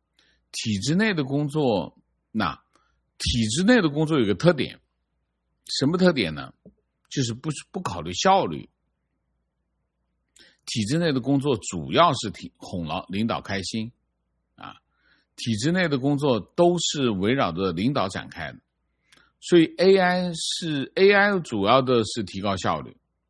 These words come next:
啊。那如果是你针对效率来的话，理论上来说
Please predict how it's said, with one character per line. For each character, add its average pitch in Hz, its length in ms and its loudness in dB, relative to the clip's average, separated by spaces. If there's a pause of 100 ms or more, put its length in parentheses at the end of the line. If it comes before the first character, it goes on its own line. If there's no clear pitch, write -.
(260)
啊。 95 200 -18 (640)
那 123 680 0
如 117 360 0
果 123 260 0
是 131 400 -2
你 101 200 0
针 156 320 -2
对 143 260 -2
效 208 340 0
率 120 160 -2
来 85 220 -2
的 98 120 -4
话， 98 320 -4
理 90 180 -4
论 127 200 0
上 117 180 -2
来 87 200 -2
说 107 400 -6